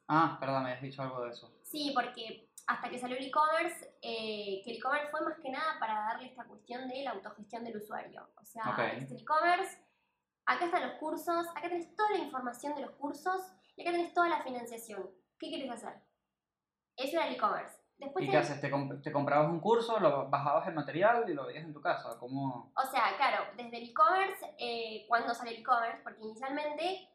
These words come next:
Speaker 2: con las landings, que era todo, respondía a televentas. Entonces cerraban
Speaker 1: Ah,
Speaker 2: todas
Speaker 1: ok.
Speaker 2: las landings, por eso surge el e-commerce.
Speaker 1: ¿Estaban
Speaker 2: Como
Speaker 1: todas atadas a campañas? Y
Speaker 2: Exactamente,
Speaker 1: ok.
Speaker 2: todas atadas a campañas.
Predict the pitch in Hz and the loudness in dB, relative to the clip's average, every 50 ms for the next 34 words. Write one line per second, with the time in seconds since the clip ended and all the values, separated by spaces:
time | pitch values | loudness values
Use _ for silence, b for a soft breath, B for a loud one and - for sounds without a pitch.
0 | _ _ - 220 220 220 233 277 285 277 269 269 269 302 339 - - - _ 233 | _ _ -2 -2 -2 -2 -4 -2 -2 -2 -2 -6 -6 -6 -8 -8 -10 -12 _ -4
1 | 233 233 226 - 233 247 262 262 254 240 - - 240 233 240 262 277 277 277 254 | -4 -4 -4 -4 -4 -2 -2 -2 -2 -6 -6 -8 -10 -10 -4 -4 -4 -4 -4 -4
2 | 233 226 240 240 233 214 - 170 - - - - _ _ _ _ _ _ _ _ | -4 -2 -4 -4 -4 -4 -4 -4 -4 -6 -12 -16 _ _ _ _ _ _ _ _
3 | 247 214 220 214 - - - 247 - 143 160 190 196 185 190 196 190 185 180 - | -14 -12 -12 -12 -14 -10 -6 -2 2 4 6 8 8 8 8 8 6 6 8 8
4 | 302 302 226 - - 294 339 330 311 302 294 285 277 311 349 381 - - - _ | 8 8 8 6 4 4 2 2 2 2 -2 -4 -2 -2 -2 -4 -4 -12 -20 _
5 | _ _ _ - 240 254 - - 370 339 - 302 - - - 269 - - - 240 | _ _ _ -2 -2 -2 0 -2 -4 -4 -6 -8 -10 -8 -8 -10 -8 0 0 2
6 | 226 220 - 151 - 151 147 151 151 160 170 165 160 151 139 143 151 156 160 156 | 2 2 -2 0 4 6 8 8 8 8 6 8 6 6 8 8 8 8 8 6
7 | 143 139 131 135 143 165 185 196 208 214 214 202 - - - _ _ _ _ _ | 4 2 4 6 6 6 6 4 2 2 0 -2 -4 -8 -18 _ _ _ _ _
8 | _ - 139 143 139 139 135 135 262 254 120 117 - - - - - - 269 269 | _ -6 -4 -2 0 2 2 2 0 0 0 0 0 0 0 -2 -4 -2 0 0
9 | 262 247 - - 214 202 - - - - 330 359 339 339 339 339 330 339 330 311 | 2 2 2 2 0 0 -4 -8 -4 2 2 2 2 2 0 0 0 0 -2 -4
10 | 285 294 294 285 330 339 359 359 381 392 415 | -4 -4 -2 0 0 0 2 0 0 -2 -4